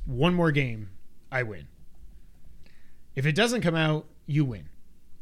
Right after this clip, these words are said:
is what I think is gonna happen. 'Cause you got Elden Ring sitting there tonight. We're talking about our fantasy draft. You got Elden Ring sitting there at a ninety-six. The highest one I have is Turtles at eighty-eight, which is ama-, I got that in, like, the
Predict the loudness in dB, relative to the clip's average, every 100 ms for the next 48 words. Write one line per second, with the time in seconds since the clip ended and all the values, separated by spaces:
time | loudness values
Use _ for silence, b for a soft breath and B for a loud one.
0 | -12 -8 -2 2 2 2 0 0 -2 -2
1 | -8 -8 -10 -10 b b b b 4 6
2 | 6 6 4 2 2 2 2 2 2 4
3 | 4 4 2 4 4 4 2 2 0 0
4 | -2 -4 -6 -8 -4 2 2 4 2 4
5 | 4 4 2 2 2 0 -2 -4 -4 -4
6 | -6 -8 -10 -12 -14 b b b -4 2
7 | 4 4 4 2 4 2 2 -2 -6 -12
8 | b b b b b b b -18 -6 -4
9 | 2 4 4 0 -2 -4 0 0 0 -2
10 | -4 -10 -14 B B B B -4 -2 -2
11 | -2 2 2 2 0 4 4 4 2 2
12 | 0 -2 -4 -8